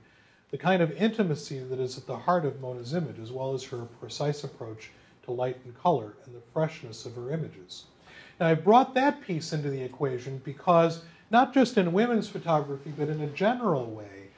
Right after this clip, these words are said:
one of the things that the last decade has shown us is a tremendous crossover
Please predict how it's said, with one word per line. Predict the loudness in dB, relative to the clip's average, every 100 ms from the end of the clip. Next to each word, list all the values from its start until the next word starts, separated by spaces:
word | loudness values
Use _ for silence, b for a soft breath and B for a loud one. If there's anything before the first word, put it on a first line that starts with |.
| b b
one | 0 2
of | 4
the | 2
things | 2 -2 -2
that | -10
the | -2
last | 0 2 0 0
decade | 0 0 -2 -6 -6
has | -10 -12 -12 -14 -16
shown | -10 -10 -10 -14
us | -14 -16 -18 B B -6
is | -4
a | -4 B B B -10
tremendous | -6 -2 0 0 -2 -4 -2
crossover | 4 4 4 -4 -10